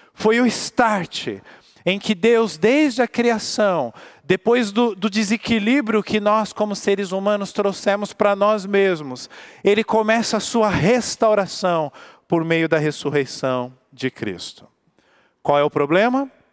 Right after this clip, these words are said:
Nem todos os discípulos perceberam isso. Isso vale pros discípulos lá do primeiro século que estavam com Jesus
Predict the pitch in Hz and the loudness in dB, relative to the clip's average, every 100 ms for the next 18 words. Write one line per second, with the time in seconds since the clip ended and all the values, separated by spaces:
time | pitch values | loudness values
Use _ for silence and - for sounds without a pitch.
0 | _ _ _ _ _ _ 139 143 165 208 | _ _ _ _ _ _ -14 -6 -2 -2
1 | 233 - _ 175 185 170 151 160 139 143 | -4 -12 _ -2 -2 -4 -8 -8 -8 -10
2 | - - 135 - 139 135 135 - - - | -10 -4 -4 -2 -2 -2 -4 -8 -14 -18
3 | _ _ _ 139 - 139 117 113 110 101 | _ _ _ -4 -2 -6 -2 0 0 -6
4 | 87 - - - _ _ _ _ _ _ | -14 -18 -20 -20 _ _ _ _ _ _
5 | _ _ _ _ _ 127 - 139 156 151 | _ _ _ _ _ -4 -4 0 2 0
6 | - 143 123 127 - 196 - 208 135 - | -2 -4 -4 -8 -4 -4 -2 -4 -4 -6
7 | - - - _ 165 139 165 160 147 143 | -12 -14 -18 _ -2 0 0 -2 -8 -4
8 | 139 123 - 139 160 - 190 - 135 147 | -4 -4 -4 -2 -2 -4 -12 -12 -6 -4
9 | 135 131 - 123 117 110 123 151 190 - | -4 -6 -10 -8 -8 -6 -4 -4 -4 -12
10 | - | -16